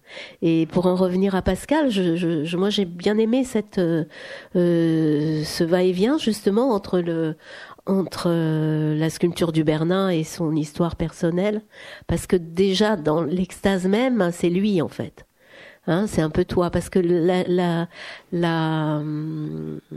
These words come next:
la ligne de la collection, c'est un autoportrait. Je dis, c'est pas forcément autobiographique, mais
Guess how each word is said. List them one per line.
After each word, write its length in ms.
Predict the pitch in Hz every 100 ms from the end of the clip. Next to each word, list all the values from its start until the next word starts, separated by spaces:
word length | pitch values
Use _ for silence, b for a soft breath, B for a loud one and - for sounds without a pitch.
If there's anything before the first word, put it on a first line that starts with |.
| 151
la 200 | 151 165
ligne 380 | 180 254 240 165
de 100 | 170
la 140 | 170
collection, 540 | 165 175 175 - 269 262 B B B
c'est 160 | - 175
un 100 | 185
autoportrait. 760 | 214 240 220 202 - 175 165 - -
Je 80 |
dis, 140 | 156 151
c'est 140 | 165
pas 160 | 190 196
forcément 640 | - - 196 - 220 214
autobiographique, 840 | 202 202 185 185 175 175 - 214 -
mais 180 | 175